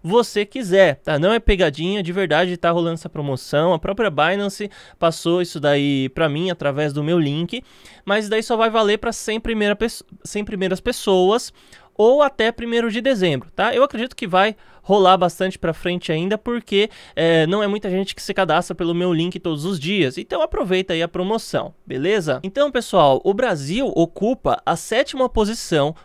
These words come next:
no ranking mundial de adoção de criptomoedas. Isso foi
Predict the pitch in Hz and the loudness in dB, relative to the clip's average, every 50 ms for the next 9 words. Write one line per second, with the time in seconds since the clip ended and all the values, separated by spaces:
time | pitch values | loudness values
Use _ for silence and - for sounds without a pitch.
0 | _ - 160 175 170 156 185 196 202 196 - 185 175 175 180 202 254 320 320 269 | _ -2 0 2 2 2 2 2 0 -2 -2 -2 0 2 2 2 2 2 0 0
1 | 240 214 170 151 147 151 175 196 156 135 127 147 175 185 190 180 202 190 - - | 4 4 6 8 8 6 6 2 -2 -6 -4 0 0 0 2 0 -2 -4 -4 -4
2 | - 151 156 160 151 175 170 - 165 160 - - 202 208 208 180 151 143 135 127 | -4 -4 -4 -2 -4 -4 -4 -4 -4 -4 -2 -4 -2 0 2 2 2 2 2 2
3 | 156 185 - - - - - - - - - 180 190 - - 226 202 - - 190 | 0 -2 -4 -6 -16 -20 -20 -20 -16 -8 -6 -4 -4 -4 -6 -8 -6 -2 0 2
4 | 202 214 220 - | 2 2 0 -2